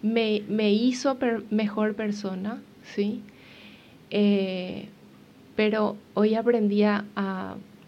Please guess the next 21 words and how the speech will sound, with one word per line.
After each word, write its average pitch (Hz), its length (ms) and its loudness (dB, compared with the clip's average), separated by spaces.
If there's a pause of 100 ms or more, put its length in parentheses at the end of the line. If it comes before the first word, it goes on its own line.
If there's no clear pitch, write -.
(680)
a 202 160 0
dejarle 208 800 2
en 214 180 -2
el 220 100 0
lugar 202 300 2
en 196 140 -2
el 208 100 0
que 208 100 -2
tiene 196 300 -6
que 208 80 -6
estar, 202 340 -8
a 196 100 -2
no 220 220 2
darle 214 340 0
el 220 120 -6
protagonismo 226 880 0
que 233 100 -2
antes 202 400 -4
le 208 100 -4
daba. 196 420 -10 (1080)
Em, 190 840 -6